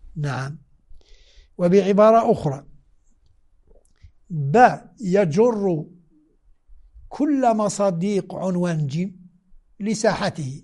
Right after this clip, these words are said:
أي ساحة؟ ساحة باء، الحد الأوسط. وباء ينفي كل مصادق ألف. ما هو حكم جيم هنا؟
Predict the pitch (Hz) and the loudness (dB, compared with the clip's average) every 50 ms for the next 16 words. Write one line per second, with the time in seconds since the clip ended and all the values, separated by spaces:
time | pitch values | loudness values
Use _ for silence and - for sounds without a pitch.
0 | - 175 190 220 208 208 226 214 170 151 208 233 - - _ - 202 175 175 170 | -10 -6 -4 -4 -2 -2 -4 -4 -4 -6 -8 -10 -12 -18 _ -8 -6 -4 -2 -2
1 | 175 175 202 190 - - - - _ _ _ _ - 175 185 220 247 247 - - | 0 0 0 -2 -4 -10 -20 -20 _ _ _ _ -8 -6 -4 -2 -2 -2 -4 -6
2 | 190 - - - - - - - _ - _ - - - _ _ _ _ _ _ | -12 -18 -20 -20 -20 -20 -20 -20 _ -20 _ -20 -20 -20 _ _ _ _ _ _
3 | _ _ _ _ _ _ _ _ _ _ _ _ _ _ _ _ _ _ - 185 | _ _ _ _ _ _ _ _ _ _ _ _ _ _ _ _ _ _ -4 2
4 | 185 202 208 208 175 226 262 269 233 180 - - _ _ _ _ - 180 190 247 | 4 6 6 6 6 4 4 4 2 -2 -6 -12 _ _ _ _ -4 -2 0 2
5 | 311 330 320 302 262 - - - 277 262 269 - - 277 349 339 302 269 233 214 | 2 0 0 -4 -6 -8 -4 -4 -4 -4 -4 -4 0 0 2 2 2 0 -2 -2
6 | 214 208 - - 202 202 180 165 202 208 208 214 - - - - 190 180 170 185 | -2 -2 -2 0 0 -2 0 0 0 -2 -2 -2 -6 -12 -8 -4 -2 -2 -2 -2
7 | 185 - - - - _ _ _ _ _ _ _ _ _ _ _ _ - _ _ | -6 -8 -14 -20 -20 _ _ _ _ _ _ _ _ _ _ _ _ -20 _ _
8 | _ - - _ - - _ - 202 240 240 254 254 240 226 - - 240 233 - | _ -20 -20 _ -20 -18 _ -2 2 2 4 6 4 4 2 0 -2 -2 -2 0
9 | 208 185 156 170 214 214 190 180 196 202 196 214 - - | -4 -2 -2 0 -2 -2 -2 -2 -2 -4 -4 -8 -10 -16